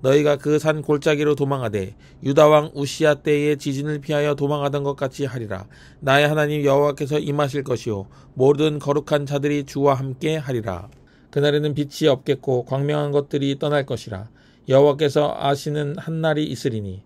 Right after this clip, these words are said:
낮도 아니요 밤도 아니라 어두워 갈 때에 빛이 있으리로다. 그날에 생수가 예루살렘에서 솟아나서 절반은 동해로 절반은 서해로 흐를 것이라. 여름에도 겨울에도 그러하리라.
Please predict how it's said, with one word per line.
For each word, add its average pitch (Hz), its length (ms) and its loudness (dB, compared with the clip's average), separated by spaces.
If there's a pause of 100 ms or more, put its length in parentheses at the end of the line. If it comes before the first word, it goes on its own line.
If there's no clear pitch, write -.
낮도 127 380 0
아니요 123 340 -4
밤도 139 400 0
아니라 104 380 -10 (380)
어두워 151 460 4
갈 143 180 2
때에 139 260 0
빛이 147 380 -8
있으리로다. 104 760 -8 (300)
그날에 147 340 2
생수가 156 400 2
예루살렘에서 151 580 2
솟아나서 135 680 -4 (300)
절반은 151 520 4
동해로 147 380 0
절반은 151 480 0
서해로 147 360 -2
흐를 139 240 -4
것이라. 110 460 -12 (380)
여름에도 143 600 4
겨울에도 127 600 2
그러하리라. 110 680 -4